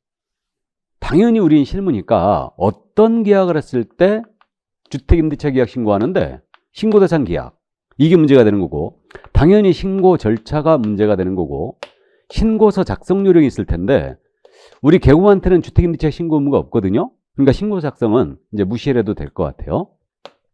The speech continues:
그래서 일단 요렇게 이제 신고 대상 계약과 절차가 일단 문제가 되는데 그래서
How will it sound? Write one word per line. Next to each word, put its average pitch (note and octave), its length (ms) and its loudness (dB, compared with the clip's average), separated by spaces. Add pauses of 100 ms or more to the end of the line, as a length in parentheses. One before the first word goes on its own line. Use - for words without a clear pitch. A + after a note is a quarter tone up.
(840)
그래서 E3+ 240 4
일단 A#2+ 420 4
요렇게 A#2+ 640 2
이제 G#2 160 0
신고 F#3+ 240 0
대상 D#3 240 -2
계약과 A2+ 400 -2
절차가 G2 640 -4
일단 A2+ 320 -4
문제가 G2+ 340 -4
되는데 E2 400 -6
그래서 A2 320 -8